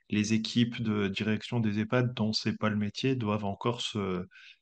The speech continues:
on va dire, se, se former, s'adapter à tout un nouvel enjeu, euh, qui n'existait pas. Et, et c'est vrai que la question de la mutualisation, du coup, se pose, euh, carrément sur ces,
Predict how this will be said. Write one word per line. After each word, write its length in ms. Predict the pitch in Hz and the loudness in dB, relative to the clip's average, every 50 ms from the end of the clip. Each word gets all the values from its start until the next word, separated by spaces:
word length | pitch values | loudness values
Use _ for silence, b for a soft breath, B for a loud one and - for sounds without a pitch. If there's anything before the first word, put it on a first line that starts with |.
| _ _ _ _ _ | _ _ _ _ _
on 300 | - 90 90 87 85 92 | -6 -2 -2 0 2 2
va 100 | 92 95 | 2 2
dire, 180 | 92 101 101 98 | 2 0 -2 -2
se, 580 | - - 104 98 98 92 98 98 95 95 76 80 | -2 0 0 2 2 2 2 2 0 -2 -2 -4
se 220 | 98 - - 113 | -4 -2 -2 -2
former, 460 | 107 - - 120 104 104 113 117 120 120 | -2 2 4 4 4 6 6 6 6 6
s'adapter 680 | 123 - 107 107 107 104 - - - 123 120 127 123 | 6 4 2 4 4 2 2 2 4 6 6 8 8
à 320 | 110 101 98 98 95 95 - - _ _ | 6 4 4 2 0 -2 -4 -8 _ _
tout 240 | - - _ - 110 | -20 -14 _ -2 -2
un 100 | 101 101 | 0 0
nouvel 460 | 104 101 107 110 101 110 117 110 110 | 0 2 2 2 4 4 4 4 4
enjeu, 480 | 107 107 110 107 101 117 123 139 135 - - B B B B B B _ _ _ - | 4 4 4 4 6 6 6 6 4 0 -6 B B B B B B _ _ _ -4
euh, 320 | 104 101 101 101 98 98 90 - _ | -2 -2 0 -2 -4 -6 -8 -12 _
qui 140 | - - - | -4 -2 0
n'existait 400 | 101 95 101 98 - - 104 92 | 0 0 0 -2 -2 -2 -4 -2
pas. 340 | - 117 117 127 135 135 117 | 0 0 2 2 4 4 4
Et, 540 | 104 101 98 98 95 95 92 95 85 78 76 | 4 4 2 0 -2 -2 -2 -4 -6 -6 -8
et 60 | 107 | -8
c'est 160 | - - - | -8 -6 -4
vrai 140 | 92 110 113 | -2 -2 -2
que 200 | 117 - - - | -2 -6 -6 -4
la 120 | 101 95 - | -4 -4 -2
question 280 | - 113 113 - 113 | -2 -2 0 2 2
de 60 | 107 | 2
la 80 | 101 98 | 2 2
mutualisation, 720 | 98 98 95 - - 98 92 90 90 92 87 - - 110 | 0 -2 -4 -4 -2 0 0 0 0 -2 -4 -4 -2 -2
du 140 | 107 92 90 | -2 -2 -4
coup, 160 | - - - | -6 -8 -6
se 120 | - - - | -4 -4 -4
pose, 380 | 90 - - 104 101 101 101 | -4 -2 0 0 0 0 -2
euh, 160 | 98 92 87 87 90 - _ _ _ _ b b b b b b b b _ _ | -4 -4 -6 -8 -10 -14 _ _ _ _ b b b b b b b b _ _
carrément 520 | - 113 98 95 98 95 98 101 104 107 | 0 0 2 2 2 2 4 4 2 2
sur 280 | 98 - - - - - | 0 -2 -6 -6 -6 -4
ces, 360 | - - - 92 90 90 90 | -4 -4 -2 -4 -4 -4 -6